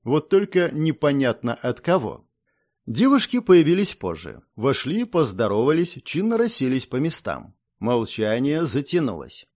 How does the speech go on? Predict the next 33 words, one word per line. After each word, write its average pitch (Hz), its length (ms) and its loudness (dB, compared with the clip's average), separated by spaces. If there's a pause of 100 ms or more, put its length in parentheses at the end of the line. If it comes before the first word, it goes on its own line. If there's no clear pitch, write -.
(140)
Элмерик 180 560 0
украдкой 147 540 -2
разглядывал 127 720 2
их. 113 240 -6 (200)
Орсон, 139 520 2
беспокойная 123 720 -2
душа, 113 400 -4 (240)
никак 175 340 0
не 226 80 0
мог 220 220 0
удобно 202 360 0
устроиться 180 640 2
и 151 200 -4
вертелся 147 600 -2
на 135 160 -2
крепко 139 420 -2
сбитой 123 380 -4
скамье, 127 560 -2 (200)
грозя 156 440 2
опрокинуть 143 800 -2
ее 160 240 -2
вместе 120 380 -4
со 185 140 -4
всеми. 58 420 -10 (440)
Наконец, 233 500 2
здоровяк 160 720 2
первым 135 440 0
выдохнул 208 560 0
и 202 280 -4
решительно 175 760 -2
потянулся 120 720 -4
за 123 160 -2
хлебом. 92 560 -12